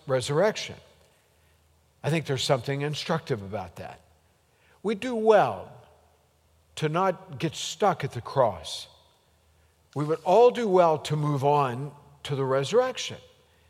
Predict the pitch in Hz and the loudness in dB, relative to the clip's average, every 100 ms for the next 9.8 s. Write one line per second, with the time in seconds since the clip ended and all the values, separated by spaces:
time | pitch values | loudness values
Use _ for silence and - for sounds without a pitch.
0 | _ _ - 165 180 185 185 190 190 151 | _ _ -4 -2 0 4 6 6 4 2
1 | 156 139 147 220 226 175 147 143 - 143 | -4 -4 2 6 8 8 6 2 -8 -16
2 | 160 156 - 160 156 - 311 277 185 131 | -16 -14 -10 -8 -6 -6 -6 0 2 2
3 | 104 117 113 - 156 135 165 - 247 180 | 0 -4 -4 -4 -6 -4 -8 -6 -6 0
4 | 165 139 - - 156 143 117 143 127 160 | 0 0 -4 -20 -10 -6 -4 -4 -4 0
5 | 196 196 160 147 139 135 110 143 127 135 | 2 0 0 -4 -2 -2 -2 -2 0 0
6 | 190 185 165 151 - - - _ 135 131 | 0 -2 -8 -10 -14 -20 -20 _ -2 0
7 | 123 104 - - _ - 160 - 127 127 | 0 -6 -16 -20 _ -4 -4 -2 -2 0
8 | 151 101 107 135 - _ _ _ _ _ | 0 0 -8 -12 -16 _ _ _ _ _
9 | 135 - - 247 170 110 - - | -12 -8 -8 -4 -4 -6 -12 -20